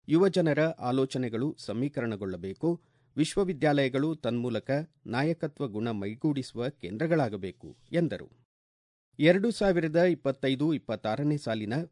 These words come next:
ಪರಿಷ್ಕೃತ ವಿದ್ಯುತ್ ದರವನ್ನು ಮುಂದಿನ ತಿಂಗಳು ಏಪ್ರಿಲ್ನಿಂದ ಜಾರಿಗೊಳಿಸಲು ಮುಂದಾಗಿರುವ ರಾಜ್ಯ ಸರ್ಕಾರದ ನಿರ್ಧಾರವನ್ನು ಪುನರ್ ಪರಿಶೀಲಿಸುವಂತೆ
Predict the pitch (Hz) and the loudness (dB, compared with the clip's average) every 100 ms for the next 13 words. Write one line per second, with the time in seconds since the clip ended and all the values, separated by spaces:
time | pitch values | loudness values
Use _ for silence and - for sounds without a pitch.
0 | _ 135 165 - - 151 165 156 113 107 | _ 0 0 -2 -6 -4 0 0 -2 -8
1 | 113 101 104 98 101 160 180 _ _ - | -8 -6 -6 -6 -2 -2 -2 _ _ 0
2 | 185 185 185 180 143 131 139 160 - 113 | 4 4 2 0 0 2 0 -2 -6 -8
3 | 123 147 156 135 123 123 139 110 104 120 | -4 -2 0 0 0 -2 -2 -2 -4 -4
4 | 117 101 - 98 139 110 101 110 - 85 | -4 -6 -6 -6 -6 -6 -4 -4 -6 -4
5 | 143 175 _ _ - 143 165 196 - 156 | -2 -2 _ _ -4 -2 0 -2 -4 -4
6 | - 143 131 131 107 104 - 123 110 107 | -2 -2 -2 -4 -4 -6 -10 -8 -6 -4
7 | 131 147 - 127 160 156 110 90 - 175 | -4 -6 -6 -2 -2 -2 -8 -8 -4 -2
8 | 160 - 101 87 151 | -2 -4 -10 -2 -2